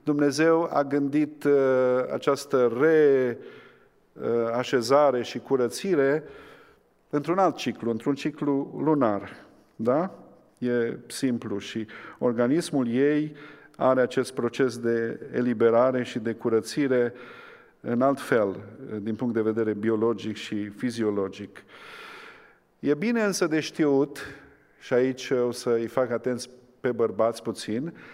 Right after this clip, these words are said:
că aceste lucruri au și o componentă. Ele sunt biologice, fiziologice, uh, pământești, telurice, dacă vreți, dar au o componentă emoțională, au o componentă spirituală.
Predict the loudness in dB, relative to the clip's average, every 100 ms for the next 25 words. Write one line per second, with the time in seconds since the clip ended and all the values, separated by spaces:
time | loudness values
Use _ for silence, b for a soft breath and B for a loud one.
0 | B B B -6 2 4 4 -2 4 2
1 | 4 0 2 0 2 2 2 0 0 0
2 | 0 0 0 0 0 2 2 2 0 0
3 | 0 -2 -2 2 4 4 2 -2 -2 -2
4 | -2 -6 0 2 4 2 0 -8 -4 -2
5 | -2 -6 -12 -16 -20 -20 b b b b
6 | -2 0 2 0 -2 -6 -8 -12 -2 0
7 | 0 0 -2 -2 -4 -2 0 0 -2 -4
8 | -6 -6 -6 -6 -6 -6 -6 -10 B B
9 | B B B B 4 6 6 4 0 0
10 | 2 2 2 4 4 2 -8 -14 -6 -2
11 | -2 0 2 4 2 4 4 2 2 -4
12 | -2 -2 0 -2 -4 -6 -8 -2 -2 -2
13 | 0 0 0 -6